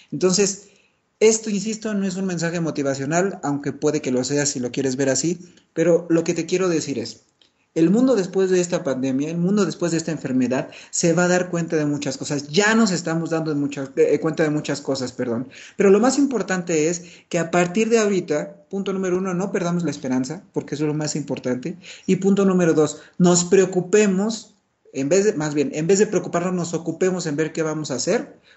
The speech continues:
una vez que nos digan que ya podemos salir de nuestras casitas. ¿Qué estamos aprendiendo como profesionales de la audición en esta situación, en esta pandemia? Punto número uno,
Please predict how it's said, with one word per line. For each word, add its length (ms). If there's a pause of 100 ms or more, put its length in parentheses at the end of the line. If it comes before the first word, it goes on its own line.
(140)
una 240
vez 180
que 140
nos 160
digan 240
que 160
ya 200
podemos 340
salir 280
de 80
nuestras 340
casitas. 600 (1700)
¿Qué 80
estamos 340
aprendiendo 420
como 240
profesionales 600
de 80
la 80
audición 600
en 260
esta 720 (640)
situación, 560
en 100
esta 280
pandemia? 500 (420)
Punto 220
número 300
uno, 180